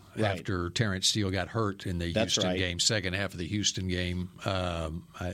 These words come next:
Speaker 2: and so I, I'm intrigued by that, but you're right. At over six seven, uh, basically six seven and a half, that seems rather tall for a guard.
Speaker 1: So I think we're gonna see open competition there.
Speaker 2: Chuma Edoga is the free agent signing,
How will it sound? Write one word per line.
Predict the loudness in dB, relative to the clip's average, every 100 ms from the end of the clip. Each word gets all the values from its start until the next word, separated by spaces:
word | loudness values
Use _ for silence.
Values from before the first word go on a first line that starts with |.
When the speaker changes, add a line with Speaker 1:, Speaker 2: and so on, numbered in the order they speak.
| -2
Speaker 2:
and | 2
so | 4 4
I, | 2 -2 0
I'm | 4 4
intrigued | 4 4 6 6 4 2
by | 0 0
that, | 0 -2 0
but | -2
you're | 0 0
right. | 2 2 0 -4 -14 -20 -18 -4
At | 0 0 -2 -6 0
over | 2 4 2
six | 4 2 4 4
seven, | 4 2 -2 -2
uh, | 0
basically | 2 2 2 2 2
six | 4 4 4
seven | 4 4 2
and | 0
a | 0
half, | 0 0 -2 -6 -12 -16 -16 -10 -4
that | 2
seems | 2 2 0 0 0 -6 -8 -6 -6 -8 -2
rather | 0 0 0
tall | 2 2 2 -2
for | -4 0
a | 0
guard. | 0 0 -2 -8 -14 -20 _ _ _ _ _ _
Speaker 1:
So | 2 2 2 -2 -14 -20
I | -20 -20 _ _ _ _
think | 0 0
we're | -4
gonna | 0 0
see | 2 2
open | 4 2 0
competition | 0 -2 -2 -4 -2 -2 -4 -6
there. | -8 0
Speaker 2:
Chuma | 6 6 6
Edoga | 4 2 4 2 4 2 2
is | 2 2 2
the | 2 0
free | 2 4 4
agent | 4 0 2
signing, | 4 4 2 2 0